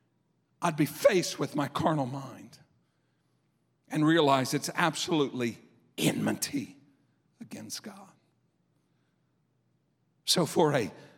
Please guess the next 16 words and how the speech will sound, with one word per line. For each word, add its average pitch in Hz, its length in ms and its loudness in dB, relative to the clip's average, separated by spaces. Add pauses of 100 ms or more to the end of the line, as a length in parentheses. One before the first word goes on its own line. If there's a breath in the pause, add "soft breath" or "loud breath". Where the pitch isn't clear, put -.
(380 loud breath)
safe - 480 0
example 135 580 2
here 170 180 0
behind 147 320 2
the 139 80 -4
pulpit, - 580 -2 (1900 soft breath)
maybe 277 380 6
you 302 220 6
could 262 180 4
think 262 260 2
in 269 120 6
your 277 140 8
mind, 240 300 6
"Oh, 220 120 6
I 185 100 6
wish, 196 320 4